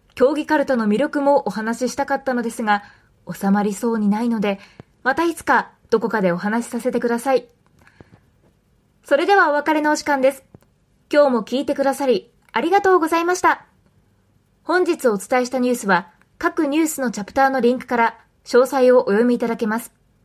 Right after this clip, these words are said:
また、このチャプターのリンクから、ヤング日経のTwitterにアクセスできます。次世代を担う若手社会人に向けて、日経ニュースを厳選してツイートしています。ぜひチェック、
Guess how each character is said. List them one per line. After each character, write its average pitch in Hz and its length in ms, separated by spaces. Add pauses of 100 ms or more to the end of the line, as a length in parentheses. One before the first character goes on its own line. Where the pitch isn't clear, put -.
(800)
ま 233 100
た、 240 240 (240)
こ 247 100
の 302 120
チ 370 100
ャ 359 40
プ - 100
タ 330 100
ー 302 80
の 269 100
リ 233 120
ン 254 60
ク - 60
か 247 100
ら、 226 220 (420)
ヤ 277 140
ン 330 60
グ 359 80
日 359 160
経 311 240
の 254 120
Twitter 339 460
に 339 140
ア 330 60
ク 330 80
セ 302 100
ス - 80
で 240 100
き 226 80
ま 233 140
す。 - 140 (1120)
次 196 100
世 311 100
代 277 220
を 233 60
担 214 260
う - 180 (120)
若 202 220
手 349 80
社 349 140
会 349 200
人 302 160
に 277 100
向 254 80
け 262 100
て、 240 220 (460)
日 190 200
経 277 180
ニ 277 120
ュ - 20
ー 247 40
ス 247 140
を 214 80
厳 226 240
選 330 220
し - 80
て 320 100
ツ 311 140
イ 294 60
ー - 20
ト 302 120
し 285 60
て 294 140
い 277 40
ま 285 120
す。 - 100 (680)
ぜ 330 140
ひ - 80
チ 320 120
ェ - 20
ッ 311 100
ク、 - 260